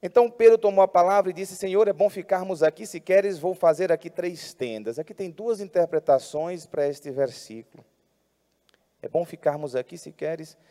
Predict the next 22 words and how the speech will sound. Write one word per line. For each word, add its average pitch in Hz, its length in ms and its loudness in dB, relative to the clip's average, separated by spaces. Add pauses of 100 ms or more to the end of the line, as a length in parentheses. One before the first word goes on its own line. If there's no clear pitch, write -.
(140)
vou 139 80 -10
fazer 147 260 0 (840)
aqui 135 200 -14
três 180 380 -6
tendas: 120 320 -6
uma 143 140 -10
para 143 240 6
ti, 196 200 -12
outra 165 200 0
para 143 180 2
Moisés 143 480 0
e 165 60 -4
outra 180 180 -2
para 170 240 2
Elias. 143 560 0
A 151 60 0
primeira 214 280 -10
interpretação, 165 760 0
que - 220 -8
é 120 40 -2
comum 151 460 -4
escutarmos, 113 960 -6